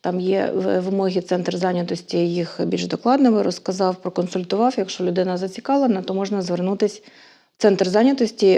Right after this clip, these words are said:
е, яким чином отримати, м, оцей ваучер,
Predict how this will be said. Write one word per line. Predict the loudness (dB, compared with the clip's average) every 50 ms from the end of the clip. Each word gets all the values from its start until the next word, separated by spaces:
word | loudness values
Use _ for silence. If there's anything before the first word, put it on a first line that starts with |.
| 4
е, | 2 2 2 4
яким | 2 2 4 2 2 2
чином | 2 2 4 4 4 4
отримати, | 2 0 0 0 0 2 0 0 -2 0 2 4 4 4 4 2 0 -2 -4 -4
м, | -2 -2 -2 -2 -4
оцей | -6 -6 -2 -2 0
ваучер, | 2 2 2 2 2 2 2 2 2 0